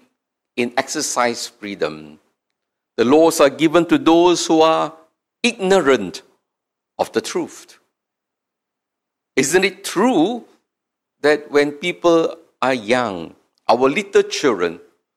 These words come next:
we just tell them, "Don't do this and don't do that"?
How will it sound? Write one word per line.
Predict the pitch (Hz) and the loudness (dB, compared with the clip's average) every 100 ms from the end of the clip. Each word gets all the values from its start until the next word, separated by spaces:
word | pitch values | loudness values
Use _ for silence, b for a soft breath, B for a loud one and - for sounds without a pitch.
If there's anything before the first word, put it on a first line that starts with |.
| _ _ _ | _ _ _
we | 165 | -6
just | 160 214 220 - - | 0 0 0 -2 -8
tell | - 92 156 143 | -2 2 2 2
them, | 143 156 185 196 _ _ _ _ _ _ | 2 2 -4 -12 _ _ _ _ _ _
"Don't | 127 147 160 | 0 0 0
do | 160 170 | 0 -2
this | 170 196 220 - | -2 -8 -6 -6
and | 95 95 82 | -6 -8 -4
don't | 110 127 131 | -2 -2 -4
do | 131 | -6
that"? | 104 76 - | -4 -6 -8